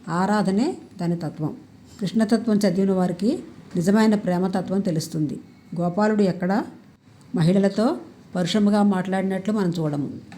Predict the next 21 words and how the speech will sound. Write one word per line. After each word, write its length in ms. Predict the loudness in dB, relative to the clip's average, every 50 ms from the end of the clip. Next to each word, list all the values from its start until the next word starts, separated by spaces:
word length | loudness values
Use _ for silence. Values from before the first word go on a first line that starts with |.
| -20 -20 -20 -20 -20 -14 -10
రుక్మిణీదేవి 640 | -6 0 4 6 6 6 6 6 6 4 6 6 4
యొక్క 200 | 2 2 0 0
భక్తి 420 | 0 0 0 0 0 0 0 2
ఆరాధనని, 760 | 2 2 0 0 2 2 2 2 2 0 0 0 0 0 0 -2 -6 -12 -18 -20 -20 -20 -14 -8
సత్యభామ 540 | -6 -6 -4 0 0 2 4 6 6 6
యొక్క 200 | 4 2 2 0
గడసరితనం, 840 | -2 -2 -2 -2 -2 0 -2 -2 -2 0 0 0 2 2 2 0 -2 -6 -14 -20 -20 -20 -20 -20 -20 -14 -8 -6
శక్తివంతమైన 680 | -6 -4 0 0 2 2 2 2 2 2 2 2 2 2
మహిళగా 480 | 0 0 2 2 2 0 0 0 0
ఆమె 260 | 0 0 -2 -2 -2
పట్ల 320 | -2 -4 -4 -6 -4 -4 -4
కూడా 380 | -4 -4 -2 -2 -2 -2 -4 -4 -8 -14 -20 -20 -20 -20 -14 -8 -4
అదే 240 | -2 2 2 2
సున్నితత్వం 680 | 2 2 2 0 2 0 0 -2 -2 -2 -2 -2 -2 -2 -6 -10 -18 -14 -8 -4
కనబరచడం 520 | -2 0 0 0 -2 -2 -2 -2 -2 0
లాంటివి 420 | 0 -2 -2 -2 -2 -2 -2 0
ఎన్నో 220 | 0 0 0 0 0
చెప్పుకోవచ్చు. 600 | 0 0 -2 -4 -4 -6 -6 -6 -6 -8 -12 -14 -14 -18 -20 -20 -20 -20 -20 -20 -20 -20 _ -6
అందుకే 480 | -4 -2 -2 0 2 2 2 2 2 -2 -8 -16 -20 -20 -14 -8 -2
మహిళలు 300 | 0 4 4 6 6 6
ఎప్పుడూ 440 | 6 6 4 2 0 0 0 0 0